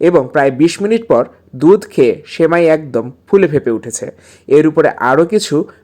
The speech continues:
ভাজা কিশমিশ এবং বাদাম কুচি ছড়িয়ে দিন, আর এর স্বাদটা যে কি অসাধারণ হয়েছে, এবার ঈদে কিন্তু এটা অবশ্যই ট্রাই করবেন।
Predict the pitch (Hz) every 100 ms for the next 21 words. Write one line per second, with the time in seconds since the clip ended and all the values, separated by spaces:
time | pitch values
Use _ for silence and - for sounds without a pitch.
0 | 120 123 127 147 147 131 - 180 165 165
1 | 127 117 135 143 151 180 156 156 175 170
2 | 254 _ - _ - 117 - 143 143 -
3 | 131 - 170 190 233 - - 135 196 190
4 | 240 220 220 214 143 131 - _ - 135
5 | 131 - 143 170 220 214 165 175 - 123
6 | 139 160 - 156 123 104 - 104 98